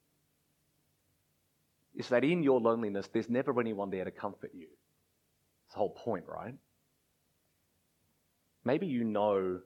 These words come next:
that pain. Gosh, many of you know pain far greater than even my friends. And maybe like her, sometimes you feel like there's no one there to comfort you. You read Ecclesiastes four where the teacher says,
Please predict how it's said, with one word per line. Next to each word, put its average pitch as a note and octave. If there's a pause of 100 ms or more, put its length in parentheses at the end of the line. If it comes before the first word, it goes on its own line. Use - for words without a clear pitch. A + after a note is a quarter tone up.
(320)
that F#2
pain. F2+ (1500)
Gosh, B2+ (180)
many D3
of A2
you A2+
know A2
pain G#2+
far G2+
greater G#2
than F2+
even F2+
my F2
friends. - (1600)
And C#3
maybe G#3+
like F3+
her, C#3
sometimes E3
you C#3
feel C3+
like A#2
there's A2
no A#2+
one A2+
there G2
to F#2+
comfort -
you. F2 (1600)
You D#3+
read E3+
Ecclesiastes C3
four C3+
where A#2
the A2
teacher C3
says, A#2